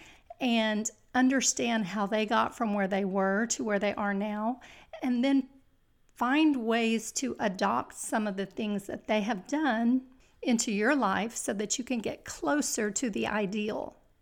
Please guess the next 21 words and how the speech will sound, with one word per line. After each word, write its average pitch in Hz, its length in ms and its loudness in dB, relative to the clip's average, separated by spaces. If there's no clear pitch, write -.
It's - 220 2
not 277 240 4
rocket 202 320 2
science, - 540 -6
trust - 340 -4
me. - 240 -10
His 226 240 -2
next 214 340 0
principle 226 460 2
is 214 240 -2
that - 580 -2
to 269 140 -2
live 226 200 0
a 220 80 2
prosperous 233 680 -2
life, 202 420 0
it's - 220 -2
important 233 420 0
to 208 100 -2
think 240 300 2
big 208 460 0